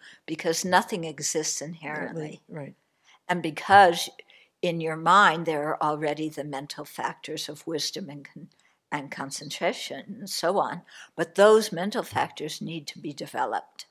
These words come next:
Speaker 2: Yeah.
Speaker 1: Yeah, and other mental factors that you're very familiar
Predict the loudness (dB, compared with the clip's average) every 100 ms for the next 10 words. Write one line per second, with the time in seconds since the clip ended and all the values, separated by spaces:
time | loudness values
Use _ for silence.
0 | _ -20 -20 _ _ _ _ _ _ _
1 | _ _ _ -12 -10 -10 -8 -6 0 2
2 | 6 6 4 -6 -8 -12 -10 -8 -8 -8
3 | -10 -8 -6 -8 -8 -12 -14 0 4 6
4 | 4 2 -8 -6 -6 -6 -6 -8